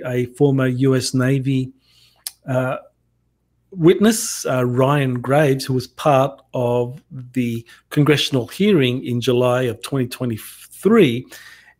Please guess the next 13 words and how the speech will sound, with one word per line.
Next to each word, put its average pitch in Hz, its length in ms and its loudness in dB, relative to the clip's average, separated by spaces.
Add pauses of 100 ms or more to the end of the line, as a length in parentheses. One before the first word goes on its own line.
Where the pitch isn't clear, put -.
(120)
uh, 135 220 2
where 139 260 4
he 156 300 2 (200)
wa-, 147 420 4
he's 151 200 0
part 147 240 4
of 135 100 0
an, 156 140 -4 (260)
an 151 120 2
organization 135 680 0
that 123 120 0
he 127 80 -2
founded 160 560 0